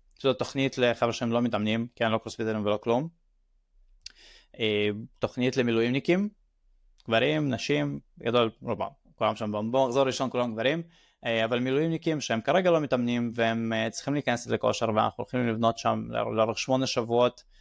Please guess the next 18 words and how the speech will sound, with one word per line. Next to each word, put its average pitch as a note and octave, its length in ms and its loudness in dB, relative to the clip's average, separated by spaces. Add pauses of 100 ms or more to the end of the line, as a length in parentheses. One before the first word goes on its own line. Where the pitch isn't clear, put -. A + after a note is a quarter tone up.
(260)
אה, A2 240 0
כושר C#3 260 -2
טקטי, C3+ 380 2 (500)
כן, A#2 180 2 (300)
עם, A2 220 -2
אה, G#2+ 180 -2 (840)
ממצב D3 420 2
שאנחנו C3 560 -2
הולכים, F#3 480 0 (460)
למצב B2 280 2
שאנחנו A#2 280 -6
רצים, F3 380 -2
והולכים B2+ 300 0
עם B2 100 -4
תיק A#2+ 260 -6
משקל, D3+ 560 0
ועושים A#2 300 -2
מתח, C#3+ 280 0